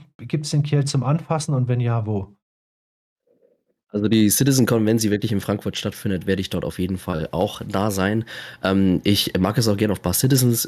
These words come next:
Speaker 2: äh, zu gehen. Es war auch ewig mein Plan, hier in, äh, Kiel einen zu machen, weil mittlerweile ist, glaub ich, auch einer, äh, in Planung. Und, äh, wenn das auch der Fall ist, bin ich auch da.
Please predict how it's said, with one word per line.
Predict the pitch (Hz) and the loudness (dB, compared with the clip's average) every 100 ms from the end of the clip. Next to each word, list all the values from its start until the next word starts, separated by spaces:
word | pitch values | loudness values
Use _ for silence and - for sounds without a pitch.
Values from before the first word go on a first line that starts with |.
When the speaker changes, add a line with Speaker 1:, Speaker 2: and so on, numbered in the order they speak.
| 104 | -2
Speaker 2:
äh, | 101 | -2
zu | - 104 | 0 0
gehen. | 107 127 143 131 - - - | 2 4 4 0 -8 -16 -4
Es | 95 | 0
war | 104 | 2
auch | 95 | 2
ewig | 101 113 104 | 0 0 2
mein | 95 | 2
Plan, | 90 98 98 | 2 0 0
hier | 104 98 71 | 2 0 2
in, | 90 87 | 2 0
äh, | - 90 | -2 -4
Kiel | - 123 | 0 0
einen | 78 101 | 2 0
zu | - | 2
machen, | 101 101 | 2 2
weil | 90 | 0
mittlerweile | 92 92 87 92 | 2 0 0 0
ist, | 90 | -2
glaub | 82 | -2
ich, | 87 87 | -2 -2
auch | - | -2
einer, | 95 92 85 - - - - | 0 0 -2 -8 -18 -18 -2
äh, | 95 90 | 0 2
in | 101 95 | 2 0
Planung. | - 98 135 131 - - - - - | 0 2 4 2 0 -10 -20 -10 0
Und, | 113 107 101 - | 4 4 4 2
äh, | 87 92 | 2 4
wenn | 95 | 2
das | 95 | 0
auch | 85 | 0
der | 87 | -2
Fall | - 90 | 0 -2
ist, | - | 0
bin | 101 | -2
ich | 98 - | -2 -6
auch | - | -4
da. | 90 95 135 | 0 0 0